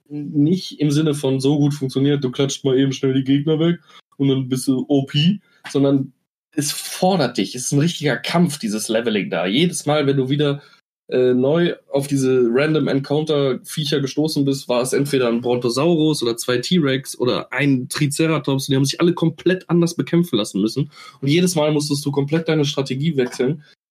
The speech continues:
um mit, äh, erfolgreich aus diesem Kampf hervorzugehen und auch noch arschvoll X P zu bekommen. Das hat einfach gebockt und Spaß gemacht. So. Und ich wünsche mir tatsächlich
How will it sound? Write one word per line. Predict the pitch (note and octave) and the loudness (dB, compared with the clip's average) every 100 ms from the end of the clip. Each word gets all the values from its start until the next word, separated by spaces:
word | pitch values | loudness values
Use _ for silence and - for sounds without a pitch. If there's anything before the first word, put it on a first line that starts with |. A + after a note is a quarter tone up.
| _ - | _ 0
um | D3+ E3+ C#3 C#3+ | 4 4 4 2
mit, | C3+ - | 2 0
äh, | C#3+ B2+ | 2 4
erfolgreich | A2+ E3+ E3 C#3+ | 4 2 -2 -2
aus | C3+ B2+ | -2 0
diesem | B2+ | -2
Kampf | C#3+ D#3+ | -2 -2
hervorzugehen | C3 A#2 - A2 A#2+ | -2 -2 0 2 4
und | A#2+ - | 4 0
auch | - B2 | -2 -4
noch | B2 - _ | -4 -10 _
arschvoll | B2 C#3 - C#3+ C3 | -2 -2 0 2 2
X | B2 - | 2 0
P | D3+ | 0
zu | D3+ - | 0 -6
bekommen. | - A2 C3+ - - - | -2 0 0 -4 -10 -2
Das | F#3+ F#3 - | -2 0 -2
hat | F3 - | 0 0
einfach | E3 D3 | 0 0
gebockt | D3 C3 F#3 - | 0 0 0 -2
und | - D3 | -2 -2
Spaß | D3 F3+ - | 0 -2 0
gemacht. | - - - - | -2 -4 -10 -14
So. | - - - _ _ _ _ _ _ - | -4 -4 -4 _ _ _ _ _ _ -4
Und | C#3 | -2
ich | B2 | -2
wünsche | D3 F3 - | 0 0 2
mir | D3+ D3+ | 0 2
tatsächlich | C#3+ C3 D3 D#3+ C#3+ | 0 0 0 -2 -4